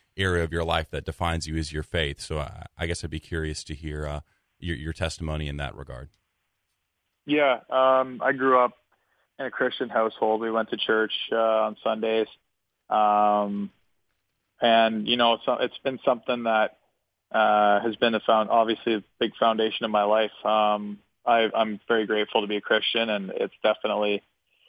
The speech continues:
Speaker 2: uh, helped shape who I am. And, and, you know, my wife's a Christian as well. She grew up the same way as me. Um, you know, I can't wait to pass those values on to Bo.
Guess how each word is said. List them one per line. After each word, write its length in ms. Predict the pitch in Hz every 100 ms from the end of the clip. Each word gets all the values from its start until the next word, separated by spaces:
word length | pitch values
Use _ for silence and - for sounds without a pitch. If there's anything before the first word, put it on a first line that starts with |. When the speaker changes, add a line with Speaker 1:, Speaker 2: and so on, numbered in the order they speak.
| _ _ -
Speaker 2:
uh, 420 | 110 107 104 101
helped 260 | 113 120 -
shape 220 | 123 120
who 120 | 131
I 120 | 117 113
am. 320 | 113 135 123
And, 200 | 107 98
and, 300 | 120 110 104
you 60 | 110
know, 100 | 113
my 140 | 110
wife's 240 | 107 117 -
a 60 | -
Christian 380 | 120 117 120
as 120 | 113 113
well. 360 | 117 117 120
She 160 | - 113
grew 180 | 117 113
up 100 | _ -
the 60 | 120
same 100 | 120
way 160 | 120
as 140 | 117 123
me. 340 | 117 120 117 _ _ _ _ -
Um, 680 | 113 113 110 107 107 107 101 _ -
you 120 | 117
know, 100 | 110
I 140 | 110
can't 200 | - 117
wait 140 | 110 107
to 80 | -
pass 240 | 107 107
those 140 | 117 107
values 340 | 107 107 107
on 160 | 110 107
to 60 | 104
Bo. 480 | 104 107 107 110